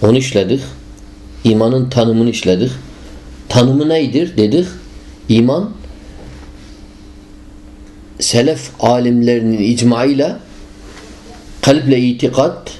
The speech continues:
dille ikrar, e,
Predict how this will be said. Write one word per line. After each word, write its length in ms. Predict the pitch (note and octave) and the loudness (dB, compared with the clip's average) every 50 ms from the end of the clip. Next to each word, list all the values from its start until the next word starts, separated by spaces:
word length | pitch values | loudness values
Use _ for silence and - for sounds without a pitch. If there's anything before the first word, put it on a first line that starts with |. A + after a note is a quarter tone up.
| - - - - - - - - - - - - - - - - - - - - - - - - - - - - A2+ G#2+ | -20 -20 -20 -20 -20 -20 -16 -12 -10 -10 -10 -12 -16 -20 -20 -20 -20 -20 -20 -20 -20 -20 -20 -20 -20 -14 -8 -4 -2 2
dille 420 | A2+ C#3 D#3 D3 C#3+ C3 C3+ D3 - - - - - - - - - - - - - - - - - - - - - - - - - - - - - - - - - - - - | 4 4 4 4 2 2 0 0 -2 -10 -18 -20 -20 -20 -20 -20 -20 -20 -20 -20 -20 -20 -20 -20 -20 -20 -20 -20 -20 -20 -20 -20 -20 -20 -20 -20 -20 -20 -20 -18 -18 -14 -4 0
ikrar, 420 | C3 C3+ C3 - - A#2 B2 D#3+ F#3+ - - - - - - - - - - - - - - - - - - - - - - - - - - - - - - - - | 0 0 0 2 2 2 2 2 0 -6 -12 -18 -20 -20 -20 -20 -20 -20 -20 -20 -20 -20 -20 -20 -20 -20 -20 -18 -18 -18 -18 -20 -20 -20 -20 -20 -20 -20 -20 -8 -2
e, 760 | F#2+ A2 G#2+ G#2 G#2 G#2 G2+ G2+ G2+ G2+ G2 G2 G2 F#2+ F2+ | 0 2 2 2 2 2 0 0 0 0 0 0 0 0 -2